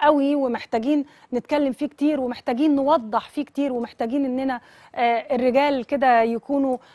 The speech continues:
آه، يستوعبوا، آه، كلام ربنا وكلام نبيه الكريم. آه، الحقيقة اتكلمنا في موضوعين، آه، يمكن بعيد عن بعض، ولكن، آه، الموضوعين مهمين، وحضراتكم،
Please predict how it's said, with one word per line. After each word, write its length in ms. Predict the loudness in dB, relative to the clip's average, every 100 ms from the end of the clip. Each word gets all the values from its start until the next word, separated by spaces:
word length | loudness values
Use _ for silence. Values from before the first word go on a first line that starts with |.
| -10
آه، 500 | -4 0 0 0 -2 -2
يستوعبوا، 760 | -2 0 4 6 6 4 0 -6 _ _ -6
آه، 220 | -4 -4 0
كلام 280 | 2 4 2
ربنا 400 | 0 -2 0 0
وكلام 480 | -2 -2 -2 0
نبيه 380 | 0 -2 -2 -2
الكريم. 380 | -6 -6 -6 -6 -10 _ -20 -16 -4
آه، 300 | 0 0 0
الحقيقة 360 | -2 0 2 4 2 0
اتكلمنا 420 | -2 0 2 0
في 120 | 0
موضوعين، 680 | -2 0 0 0 2 2 2
آه، 120 | 0
يمكن 540 | 0 0 -2 -6 -8 -6
بعيد 360 | -4 -2 0
عن 180 | -2 -2
بعض، 220 | -2 -2 0
ولكن، 520 | 0 -2 -2 -6 -6 -10 _ -4
آه، 320 | -2 -2 -2
الموضوعين 600 | -4 -4 0 0 2 0
مهمين، 500 | -2 -4 0 0 0
وحضراتكم، 680 | -2 -4 0 -2 -2 -6